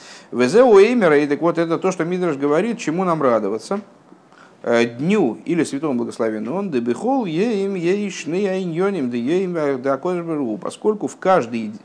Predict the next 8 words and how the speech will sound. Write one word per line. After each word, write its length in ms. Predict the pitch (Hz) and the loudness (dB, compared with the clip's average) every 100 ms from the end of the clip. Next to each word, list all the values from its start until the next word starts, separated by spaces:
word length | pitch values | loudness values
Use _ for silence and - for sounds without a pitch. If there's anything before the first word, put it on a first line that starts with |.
| - | -2
каждый 400 | - 202 135 117 | 4 4 4 -4
день 320 | 98 78 151 - _ _ - - - | -4 -6 -6 -12 _ _ -20 -20 -14
мы 180 | - 175 | -4 0
наблюдаем 500 | 180 131 139 160 120 | 0 2 2 4 4
с 100 | 110 | 2
вами 240 | 190 262 214 | 2 2 2
две 300 | 120 190 240 | -2 -2 -2
идеи. 380 | 127 113 110 | 0 0 0